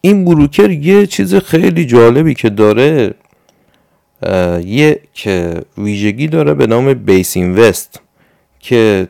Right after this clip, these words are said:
توی این پلنش، اه، افراد می‌تونن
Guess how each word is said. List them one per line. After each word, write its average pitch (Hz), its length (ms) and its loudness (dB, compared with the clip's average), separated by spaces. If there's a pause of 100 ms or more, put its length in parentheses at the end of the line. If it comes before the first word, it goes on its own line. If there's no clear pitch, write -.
توی 110 460 0 (540)
این 170 380 4
پلنش، 139 880 0 (760)
اه، 107 260 -14
افراد 147 360 0
می‌تونن 143 680 0